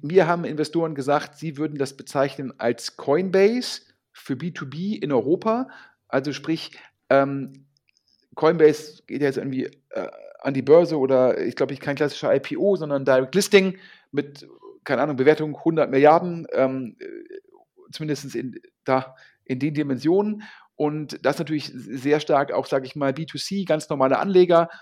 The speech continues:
und Coinbase dann für professionelle Anleger und auch für Firmen, äh,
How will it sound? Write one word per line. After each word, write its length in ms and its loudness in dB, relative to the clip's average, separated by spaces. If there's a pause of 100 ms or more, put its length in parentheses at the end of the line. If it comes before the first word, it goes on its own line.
(240)
und 360 -8
Coinbase 640 4
dann 300 0 (120)
für 260 -6
professionelle 640 0
Anleger 560 2
und 240 -6
auch 100 -6
für 180 -14
Firmen, 540 0 (400)
äh, 100 -14